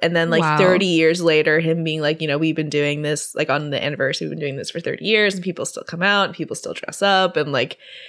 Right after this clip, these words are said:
Speaker 1: that these showings have become, like, a safe haven and a safe space for anybody who feels different or, like, an outcast in society,
Speaker 2: Mm-hmm.
Speaker 1: um, which is really cool.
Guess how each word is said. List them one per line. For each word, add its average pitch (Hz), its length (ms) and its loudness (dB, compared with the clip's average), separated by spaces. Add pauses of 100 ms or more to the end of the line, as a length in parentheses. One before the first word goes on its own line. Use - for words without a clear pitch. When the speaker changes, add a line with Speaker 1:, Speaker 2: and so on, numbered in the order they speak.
(160)
Speaker 1:
that 165 160 2
these 156 460 0 (120)
showings 160 440 0
have 160 100 0
become, 151 360 -2
like, 139 200 -2
a 147 40 -4
safe 151 300 -4
haven 143 440 0
and 143 120 -4
a 151 80 -2
safe - 240 -4
space - 260 -4
for - 80 -10
anybody 143 340 -2
who 156 120 -4
feels - 320 -8
different 139 560 -2
or, 127 340 -4
like, 101 160 -4
an 156 200 -8
outcast - 440 -4
in 151 120 -10
society, 120 760 -4
Speaker 2:
Mm-hmm. 190 380 -4 (140)
Speaker 1:
um, 92 320 -4
which 214 200 -6
is 233 120 -6
really 302 200 -2
cool. - 440 -6